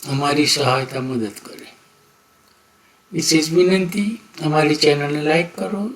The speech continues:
સબસ્ક્રાઇબ કરો, પોતાના ગ્રુપ કે મિત્ર વર્તુળમાં શેર પણ જરૂરથી કરો.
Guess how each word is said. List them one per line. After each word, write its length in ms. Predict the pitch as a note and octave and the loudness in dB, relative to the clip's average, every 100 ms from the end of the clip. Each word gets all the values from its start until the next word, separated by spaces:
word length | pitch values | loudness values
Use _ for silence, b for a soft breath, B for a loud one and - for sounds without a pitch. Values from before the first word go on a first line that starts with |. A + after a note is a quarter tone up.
| - | -8
સબસ્ક્રાઇબ 500 | - D3 - D3+ D3 | -2 -2 0 0 0
કરો, 440 | - E3+ F3 G3+ - _ _ _ | 0 -2 -2 -6 -12 _ _ _
પોતાના 420 | D#3 D3 C#3 C#3 | 0 0 0 0
ગ્રુપ 380 | C3+ D3 E3+ F#3+ - - | 2 4 4 2 -8 -4
કે 100 | D#3 | -2
મિત્ર 340 | C#3 C#3+ D3+ | -2 -2 0
વર્તુળમાં 640 | C#3+ C#3 C3+ C#3+ C#3 C3+ C3+ | 2 2 -2 -6 -8 -10 -6
શેર 340 | - C#3+ C#3+ | 0 4 4
પણ 240 | C#3+ C#3 C3 | 0 -6 -2
જરૂરથી 460 | C#3 E3 C#3+ - | 0 0 0 -2
કરો. 340 | G2+ C#2+ - | -4 -8 -16